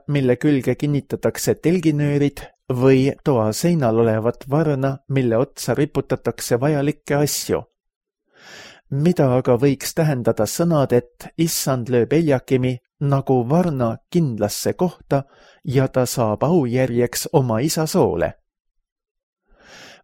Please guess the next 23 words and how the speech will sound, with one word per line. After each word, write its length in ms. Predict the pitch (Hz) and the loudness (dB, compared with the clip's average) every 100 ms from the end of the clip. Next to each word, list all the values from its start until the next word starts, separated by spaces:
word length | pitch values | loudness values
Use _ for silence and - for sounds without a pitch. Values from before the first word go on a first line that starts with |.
| - | -4
Vägisi 460 | 139 185 175 - 160 | -2 0 0 -2 0
tekib 400 | - - 113 - | -2 -2 -4 -2
mõte, 460 | 110 160 - 131 123 | -2 -2 0 -2 -2
et 260 | - 123 - | -4 -4 -2
ehkki 460 | 175 170 - - 123 | -4 -4 -6 -4 -2
siin 260 | 135 117 123 | -2 -2 -2
räägitakse 680 | 135 127 120 117 - - 120 | -2 -2 -4 -4 -2 -2 0
konkreetsest 840 | 123 120 - 147 127 - 95 - | -2 -2 0 0 0 -4 -6 -4
inimesest, 760 | 156 190 139 131 180 - - - _ - | -2 0 0 0 -2 -2 -8 -16 _ 0
peitub 460 | 156 156 - 110 | 2 2 0 -4
selle 320 | - 139 117 107 | 0 0 0 0
taga 280 | 139 131 117 | 0 0 0
hoopis 380 | 156 - 160 170 | 0 0 -2 0
rohkem, 480 | 151 - - 87 - _ _ _ _ - - - | -2 -2 -4 -4 -10 _ _ _ _ -20 -20 -6
nagu 300 | 139 131 117 | -2 0 0
prohvetlikes 800 | - 165 147 120 113 113 107 - | 0 -2 0 -4 -4 -4 -4 -2
piltides 580 | 147 151 - 147 160 - | -2 -2 -2 -2 -2 -2
sageli. 420 | 151 - 92 73 - _ _ _ _ _ _ - - - _ _ | -2 -2 -4 -6 -12 _ _ _ _ _ _ -20 -20 -20 _ _
Teiste 340 | 131 156 - 160 | -2 0 -2 -2
sõnadega, 680 | 147 135 131 123 120 123 117 _ - | 0 0 0 0 0 0 -2 _ -4
tegemist 600 | 156 160 139 127 113 - | -2 0 -2 -2 -4 0
on 200 | 117 117 | 0 0
ühe 180 | 120 | 0